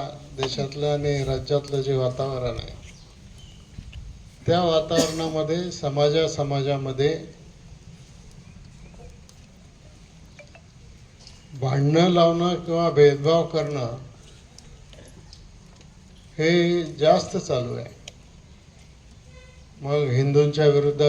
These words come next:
मराठा किंवा मराठाच्या विरुद्ध माळी, आदिवासीच्या विरुद्ध माळी, धनगर,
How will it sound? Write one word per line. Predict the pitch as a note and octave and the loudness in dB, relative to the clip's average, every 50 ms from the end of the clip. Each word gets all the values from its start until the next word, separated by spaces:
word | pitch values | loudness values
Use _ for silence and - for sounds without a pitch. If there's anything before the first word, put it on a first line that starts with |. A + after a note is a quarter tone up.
| D3 D3 C#3+ C#3 C#3 | 8 6 6 4 2
मराठा | C3+ C3 C3 C3+ C3+ C3 - C3 C3 C3+ C3+ B2 A#2+ - - - - - - - - - - - - - - - - - - - - - - - - | -2 -4 -2 -2 -2 -2 -2 -2 -2 -2 -4 -6 -12 -16 -18 -20 -20 -20 -20 -20 -20 -20 -20 -20 -20 -20 -20 -20 -20 -20 -20 -20 -20 -20 -20 -20 -14
किंवा | - C#3 C#3 C#3 C3 | -10 -8 -6 -6 -6
मराठाच्या | C3 B2+ B2+ B2+ C3+ C3 C3 B2+ B2+ B2 B2+ B2+ B2 | -4 -2 0 0 0 0 0 0 -2 0 -2 -4 -4
विरुद्ध | B2 B2 B2 B2 B2 B2+ C3 B2+ B2+ B2 B2 B2 A#2 A#2 A#2 A#2 - - - - - - - - - - - - - - - - - | -4 -4 -6 -8 -6 -4 -2 0 2 2 4 2 2 0 -4 -8 -10 -16 -20 -20 -20 -20 -20 -20 -20 -20 -20 -20 -20 -20 -20 -14 -4
माळी, | B2 A#2+ B2 B2 B2 B2 B2 A#2+ A#2+ A#2 A#2+ - - - - - - - - - - - - - - - - - - - - - - - - - - - - | -2 0 2 2 0 -2 -4 -8 -10 -14 -16 -18 -20 -20 -20 -20 -20 -20 -18 -16 -14 -14 -14 -16 -16 -18 -20 -20 -20 -20 -20 -20 -20 -20 -20 -20 -20 -10 -6
आदिवासीच्या | B2+ B2+ B2 C3 C3 C3 C3 B2 B2 - C3+ B2 - C#3 B2+ | -6 -4 -2 0 2 2 2 2 -2 -4 -8 -8 -8 -6 -6
विरुद्ध | B2 B2 B2 A#2+ A#2+ - - B2 A#2+ A#2 | -6 -6 -6 -8 -10 -8 -8 -8 -6 -2
माळी, | A#2+ B2 B2 B2+ B2+ B2 B2 A#2+ - - - - - - - - - - - - - - - - - - - - C3+ | 0 0 2 2 0 -2 -4 -8 -12 -16 -20 -20 -20 -20 -20 -20 -20 -20 -20 -20 -20 -20 -20 -20 -20 -20 -20 -18 -12
धनगर, | B2 B2+ B2 A#2+ B2 B2+ B2+ C3 B2+ B2+ B2 | -8 -6 -6 -6 -2 -2 0 0 0 -2 -4